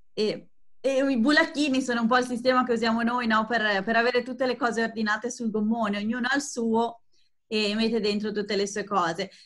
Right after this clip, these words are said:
E poi ho messo il wet note di Luca, me lo sono fatto mandare,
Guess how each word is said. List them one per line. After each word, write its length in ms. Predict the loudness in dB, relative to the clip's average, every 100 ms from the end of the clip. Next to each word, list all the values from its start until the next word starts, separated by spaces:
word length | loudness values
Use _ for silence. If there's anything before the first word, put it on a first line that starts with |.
| -8
E 120 | -2
poi 120 | 2
ho 40 | 2
messo 360 | 0 -2 -2
il 200 | 0 2
wet 320 | 2 0 -2 -2
note 680 | 0 -2 -4 0 0 0
di 400 | -4 -2 0 0
Luca, 380 | 2 0 0 0 0 -2 _ _ _ _ _ _ _ -12
me 100 | -8
lo 60 |
sono 180 | -4 -2
fatto 240 | -2 -2 -2
mandare, 640 | -2 -2 -2 -4 -4